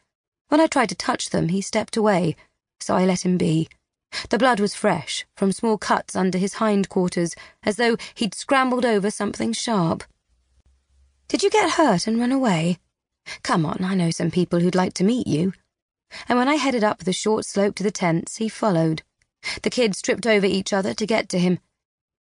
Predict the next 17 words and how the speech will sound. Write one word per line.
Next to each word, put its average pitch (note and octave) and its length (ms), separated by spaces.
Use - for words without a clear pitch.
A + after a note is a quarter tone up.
"Everybody," D4 720
I G3 100
announced F3 380
with E3+ 120
a F3+ 60
theatrical - 640
wave, D#3+ 340
which - 260
the G#3+ 60
dog G#3 240
recognized G3 640
as F3+ 100
his F3+ 160
cue G3 280
to G3 120
step - 260
forward E3+ 380